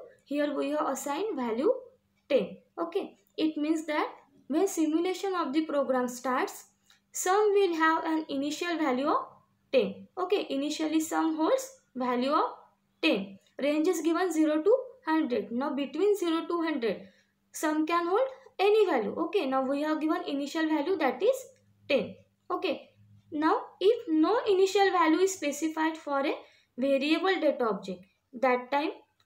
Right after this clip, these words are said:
default value is used as an initial value. Now default value means default value gives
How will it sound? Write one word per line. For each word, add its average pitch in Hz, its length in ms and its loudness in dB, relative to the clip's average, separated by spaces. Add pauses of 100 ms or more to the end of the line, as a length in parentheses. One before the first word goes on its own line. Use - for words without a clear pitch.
(100)
default 339 600 2
value 339 460 0
is 294 200 -4
used 277 320 -4
as 254 200 -2
an 359 120 -2 (160)
initial 240 460 -2
value. 185 280 -10 (360)
Now 294 160 -2
default 294 440 -2
value 330 360 0
means 339 400 -4 (1120)
default 285 460 0
value 277 340 0
gives 320 360 0